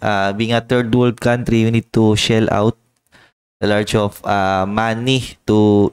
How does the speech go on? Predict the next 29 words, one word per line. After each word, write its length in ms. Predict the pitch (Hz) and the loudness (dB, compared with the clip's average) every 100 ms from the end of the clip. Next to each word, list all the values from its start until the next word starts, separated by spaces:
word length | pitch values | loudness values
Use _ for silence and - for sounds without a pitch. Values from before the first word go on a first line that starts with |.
| 113 | 0
invest 560 | 113 104 113 113 - | -2 0 0 0 -2
on 240 | 98 104 101 - | -2 -2 -4 -8
infrastructure, 1040 | 117 110 110 110 - 110 104 - 127 117 | -10 -4 -2 -2 -2 -4 -4 -2 0 2
which 160 | 117 127 | 2 2
is 320 | 120 - - - - _ _ _ _ _ | 0 -2 -6 -12 -20 _ _ _ _ _
on 240 | 117 123 | -4 0
recent 480 | 131 147 131 139 139 | 0 0 0 -2 -4
years, 720 | - 165 147 151 175 - - - _ _ _ | -4 0 2 2 0 -2 -4 -10 _ _ _
di 80 | 113 | -2
ba, 160 | 123 139 | 0 0
yun 80 | 143 | 0
naman 240 | 143 143 | 0 0
yung 80 | 139 | 0
ginagawa 480 | 131 131 123 120 120 | 0 0 0 0 0
ng 160 | 117 | 0
mga 240 | 113 113 - | 0 -2 0
telco. 640 | 113 104 - 101 107 117 - _ _ | 0 0 0 0 0 -4 -12 _ _
Kaya 320 | - 104 104 98 | -4 0 2 2
unti-unti, 960 | 120 120 139 135 143 147 - 143 135 - - - _ - _ _ _ _ _ _ _ | 0 -2 -2 0 0 -4 -4 -2 0 -2 -10 -20 _ -20 _ _ _ _ _ _ _
yung 160 | 127 135 | 0 2
mga 320 | 131 131 143 | 2 2 2
issues 320 | 135 135 - | 2 -2 0
dati 560 | 127 123 127 127 123 - | 0 0 0 0 0 -2
sa 160 | - | -2
mga 400 | 117 117 113 113 - | 0 2 0 -2 0
telco 320 | 123 120 127 | -2 0 -2
space, 400 | - - 117 117 - | -2 -2 0 0 0
eh, 400 | 107 107 107 104 | 0 2 2 0
nasusolusyonan 880 | 104 113 123 - 127 113 131 123 | 2 2 2 2 0 0 0 0